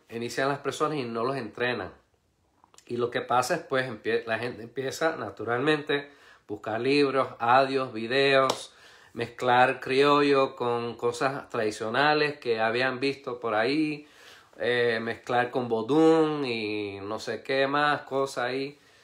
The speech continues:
Eso es lo que tenemos que evitar, eso. Eh, ese, esa mezcla ahí. Eh, es bueno entender nuestras prácticas y las diferencias y también las similitudes entre nuestras prácticas.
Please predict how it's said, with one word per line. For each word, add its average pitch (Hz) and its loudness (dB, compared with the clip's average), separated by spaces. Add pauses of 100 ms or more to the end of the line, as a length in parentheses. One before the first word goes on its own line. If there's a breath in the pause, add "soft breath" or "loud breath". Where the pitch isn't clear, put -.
(540 soft breath)
Eso 160 4
es 170 -2
lo 156 6
que 143 0
tenemos 139 0
que 139 -2
evitar, 120 2
eso. 113 -2 (1080)
Eh, 107 -6
ese, 117 -2
esa 117 -4
mezcla 120 -4
ahí. 98 -6 (800 soft breath)
Eh, 113 -4
es 135 -2
bueno 170 4
entender 156 2
nuestras 139 -2
prácticas 147 -2 (840)
y 123 -4
las 123 -2
diferencias 135 -2
y 127 -8
también 113 -4
las 127 -4
similitudes 120 -6
entre 110 -8
nuestras 101 -10
prácticas. 123 -4